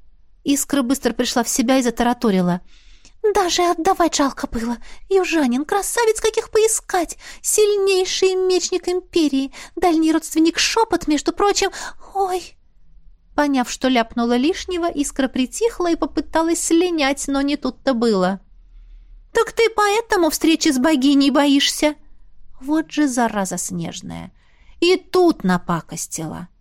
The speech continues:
А воплей-то было по поводу сложного и непостоянного характера Сейванны. «Ой, ну подумаешь, связала судьбы!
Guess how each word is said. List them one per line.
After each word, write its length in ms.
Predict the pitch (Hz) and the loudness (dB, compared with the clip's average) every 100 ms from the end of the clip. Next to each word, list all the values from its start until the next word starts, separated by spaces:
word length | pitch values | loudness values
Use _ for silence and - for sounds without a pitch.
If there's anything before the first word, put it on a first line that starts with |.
| _ _ - | _ _ -10
А 140 | 339 349 | -4 0
воплей-то 760 | 381 440 403 - 311 302 311 | 2 4 4 4 2 2 0
было 320 | 240 294 277 | 2 2 2
по 160 | 277 269 | 0 -2
поводу 460 | - 302 269 254 285 | 2 0 2 0 -2
сложного 680 | - 330 370 311 339 311 | 2 4 4 2 0 2
и 80 | 320 | 2
непостоянного 920 | 320 - 311 - 285 277 269 269 262 | 0 -2 -2 0 2 2 0 0 -2
характера 640 | 247 247 233 220 - 240 240 | 0 0 0 -2 -4 -2 -2
Сейванны. 1000 | - 233 220 214 220 196 175 170 180 - _ - - - | 0 0 2 2 0 0 -2 -4 -4 -8 _ -20 -6 0
«Ой, 120 | 466 | 2
ну 120 | 453 | 2
подумаешь, 720 | 453 508 494 587 539 427 392 392 | 4 2 4 4 4 0 0 -2
связала 560 | 415 440 370 381 370 | 2 2 4 2 2
судьбы! 640 | - - 381 285 226 277 | 0 2 2 2 0 -4